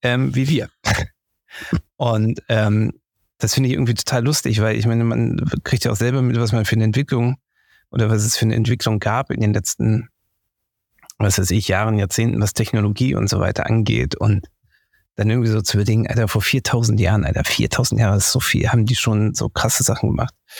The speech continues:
Ähm, auf jeden Fall das, was ich inspirierend daran finde, ist, ähm, der ist nicht nur ein Jahr weiter als wir, sondern der ist tausend Jahre weiter. Das heißt, immer wenn er irgendwelche Pläne macht für Ausstellungen und so weiter,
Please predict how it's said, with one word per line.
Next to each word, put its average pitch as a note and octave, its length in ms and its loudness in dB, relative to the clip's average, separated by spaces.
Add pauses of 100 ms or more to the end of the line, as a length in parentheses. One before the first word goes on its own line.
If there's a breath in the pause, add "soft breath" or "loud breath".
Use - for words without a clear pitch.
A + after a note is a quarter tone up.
(400 loud breath)
Ähm, A2+ 360 0 (200)
auf A#2 140 0
jeden D3 120 2
Fall D3 100 0
das, B2+ 220 -2
was B2 160 -2
ich B2+ 60 2
inspirierend B2 460 0
daran B2 180 0
finde, B2 220 0
ist, A2 240 -2
ähm, A2 360 2
der A2+ 180 2
ist - 380 -2
nicht A#2+ 360 0
nur A2+ 200 0
ein A#2 160 0
Jahr C3 200 0
weiter D3+ 420 -2 (640)
als B2+ 220 -2
wir, B2+ 120 0
sondern A#2 260 0
der A2 100 0
ist - 100 -6
tausend G#2+ 300 0
Jahre - 240 0
weiter. - 200 -2
Das - 120 -2
heißt, A2 180 0
immer A#2 260 0
wenn G#2+ 160 2
er G#2+ 160 0
irgendwelche G#2+ 440 0
Pläne B2+ 320 0
macht A#2 240 -2
für - 120 -2
Ausstellungen A#2 380 0
und A2 80 0
so A2 80 0
weiter, A2 320 0